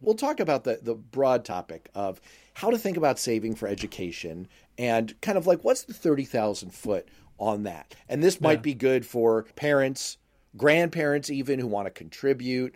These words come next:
Speaker 1: Look, if you're a young person, you even wanna lend an ear to this 'cause some of this involves your active participation. And then we'll do another episode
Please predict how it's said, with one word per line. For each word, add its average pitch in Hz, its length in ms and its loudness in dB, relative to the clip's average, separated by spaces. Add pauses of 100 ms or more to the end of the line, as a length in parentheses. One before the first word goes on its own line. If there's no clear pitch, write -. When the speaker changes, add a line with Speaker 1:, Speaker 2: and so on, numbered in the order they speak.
(440)
Speaker 1:
Look, - 300 6
if 139 200 0
you're 147 160 4
a 135 60 2
young 131 260 2
person, 139 340 -4
you 120 140 -6
even 139 200 -4
wanna 117 220 2
lend 110 280 -2
an 98 180 -10
ear 101 200 -2
to 110 140 -8
this 92 300 -4 (340)
'cause 131 320 0
some 147 240 2
of 127 60 0
this 123 180 -2
involves 135 360 -2
your 170 240 2 (280)
active 160 320 -2
participation. 160 580 -6 (280)
And 156 140 -4
then 170 360 4 (220)
we'll 151 120 0
do 233 180 -2
another 180 340 6
episode 101 680 0